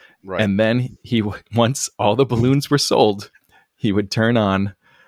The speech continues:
Speaker 2: a robot vacuum with a knife on the front. <laughs> And,
Speaker 1: A
Speaker 2: and
Speaker 1: robot
Speaker 2: last
Speaker 1: vacuum that he himself <laughs> modified.
Speaker 2: <laughs> And it just had a knife basically taped on the front of it.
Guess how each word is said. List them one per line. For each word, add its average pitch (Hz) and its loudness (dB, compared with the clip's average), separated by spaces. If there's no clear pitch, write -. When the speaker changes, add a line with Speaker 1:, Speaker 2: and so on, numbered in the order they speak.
Speaker 2:
a 90 0
robot 98 0
vacuum 110 -2
with 107 0
a 123 4
knife 120 2
on 101 0
the 120 2
front. - -2
<laughs> - -6
And, 151 0
Speaker 1:
A 160 4
Speaker 2:
and 160 4
Speaker 1:
robot - 4
Speaker 2:
last 123 4
Speaker 1:
vacuum 180 -6
that 147 2
he 247 0
himself 147 2
<laughs> - -2
modified. 190 2
Speaker 2:
<laughs> 180 0
And 135 4
it 117 -4
just 135 0
had 139 4
a 139 0
knife 135 0
basically 120 0
taped 113 0
on 123 2
the 123 -2
front 139 0
of 107 2
it. 92 0